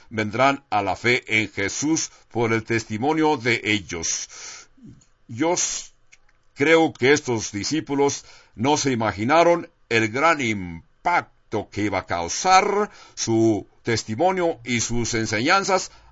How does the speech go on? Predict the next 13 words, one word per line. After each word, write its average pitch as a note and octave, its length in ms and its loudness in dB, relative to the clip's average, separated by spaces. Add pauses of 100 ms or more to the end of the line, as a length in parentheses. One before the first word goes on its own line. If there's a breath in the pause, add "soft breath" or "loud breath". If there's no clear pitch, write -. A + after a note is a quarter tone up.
(240 soft breath)
al A2 240 0
resto B2+ 720 0
de G#2 480 -2
las G#2 220 -2
generaciones. G#2+ 1040 -2 (420 loud breath)
Imagínense D3+ 720 0
que C3 240 0
a A#2+ 140 -4
poco D3+ 320 2
Pedro D3 260 4
iba C#3 120 2
a - 40 -4
pensar, A2 520 0